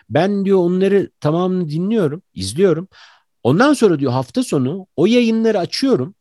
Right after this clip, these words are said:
ve bırakıyorum. Reklamları dönsün diye. Hiç değilse iki yayının bütün reklamları dönsün diye."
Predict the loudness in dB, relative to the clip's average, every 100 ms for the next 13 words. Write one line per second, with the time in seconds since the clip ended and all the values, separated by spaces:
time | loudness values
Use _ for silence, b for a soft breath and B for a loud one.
0 | _ _ -4 0 0 0 0 0 -2 -10
1 | _ -8 -4 -2 0 0 2 0 2 0
2 | -2 -4 -12 -12 -10 -12 -4 -2 -2 -2
3 | -2 -4 -6 -2 4 4 4 -2 -4 -6
4 | -2 -2 -2 -2 0 0 0 -2 -4 -10
5 | -14 -14 -16